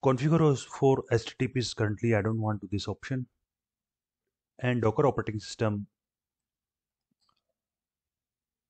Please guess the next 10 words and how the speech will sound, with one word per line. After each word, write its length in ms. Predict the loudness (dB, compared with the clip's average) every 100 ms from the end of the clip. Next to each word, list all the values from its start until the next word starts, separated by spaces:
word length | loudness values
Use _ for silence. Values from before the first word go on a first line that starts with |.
| _
Linux. 600 | 0 2 2 -4 -8 -16 _ _ _ _ _ _ _ _ _ _
So 480 | _ -4 -2 -2 -6 _ _ _ _ _ _ _ _ -8
let's 260 | -2 -2 -2
create. 340 | -6 -4 -4 _ -20 -20 _ _ _ _ _ _ _ _ _ _ _ _ _ _ _ _ _ _ _ _ _ _ _ _ _ _ _ _ _ _ _ _ _ _ -20 -20 0
Let 200 | 0 2
me 100 | 2
run 120 | 4
it 140 | 2 -4 _
first 360 | -12 -2 -2 0
time, 240 | -2 -2